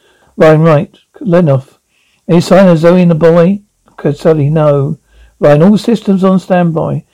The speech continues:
We'll try three second interval shots. Stand by to reinforce the antimatter field around the wheel. Maybe we can turn them off course.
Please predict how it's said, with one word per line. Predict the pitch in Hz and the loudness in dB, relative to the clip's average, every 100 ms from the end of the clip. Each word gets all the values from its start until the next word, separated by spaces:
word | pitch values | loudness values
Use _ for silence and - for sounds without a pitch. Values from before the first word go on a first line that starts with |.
| _ - | _ -8
We'll | 143 | -8
try | - 180 190 190 | -2 2 2 2
three | - - 233 262 330 320 _ _ | -2 -8 -4 -2 -4 -8 _ _
second | - 208 196 196 220 - | -10 -8 -2 -2 -2 -4
interval | 214 220 185 190 202 | -6 -4 -4 -4 -6
shots. | - 180 - _ - _ _ _ _ _ - | -6 -6 -6 _ -20 _ _ _ _ _ -2
Stand | 170 180 | 2 4
by | 175 | 2
to | 175 | 2
reinforce | 170 180 180 - 180 180 | 0 -2 -2 -2 -4 -4
the | 196 | -4
antimatter | 180 185 185 185 175 - | -4 -4 -4 -4 -6 -10
field | 175 147 170 _ _ _ _ | -8 -6 -8 _ _ _ _
around | 170 160 156 | 0 0 2
the | 151 | 2
wheel. | 165 147 139 - _ _ _ _ _ _ - | 2 2 0 -6 _ _ _ _ _ _ -2
Maybe | 175 208 226 | 0 4 2
we | 233 | 2
can | 208 214 | 0 -2
turn | - 233 220 160 165 - _ _ _ _ _ _ _ _ _ _ _ | 0 -2 0 -2 -6 -12 _ _ _ _ _ _ _ _ _ _ _
them | 190 165 196 | 0 0 0
off | 185 165 - | -4 -6 -4
course. | 190 175 - - | -2 -2 -6 -18